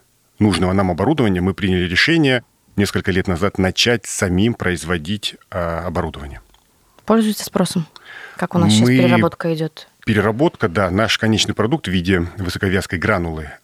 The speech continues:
Speaker 1: а, она пользуется на рынке высоким спросом. Мы постоянно расширяемся нашим, нашим мощностям, а, и это нас и привело к тому, что нужно начинать заниматься производством оборудования.
Speaker 2: А почему вы решили заняться переработкой пластика?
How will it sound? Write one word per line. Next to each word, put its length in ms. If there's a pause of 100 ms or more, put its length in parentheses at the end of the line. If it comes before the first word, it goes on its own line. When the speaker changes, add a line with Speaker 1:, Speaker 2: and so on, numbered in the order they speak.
Speaker 1:
а, 300
она 160
пользуется 500
на 120
рынке 220
высоким 680
спросом. 520 (640)
Мы 260
постоянно 640
расширяемся 640
нашим, 400
нашим 260
мощностям, 680 (120)
а, 540 (1000)
и 280 (240)
это 200
нас 180
и 20
привело 340
к 60
тому, 180
что 160
нужно 600
начинать 580
заниматься 500
производством 580
оборудования. 540 (840)
Speaker 2:
А 80
почему 320
вы 80
решили 300
заняться 380
переработкой 560
пластика? 600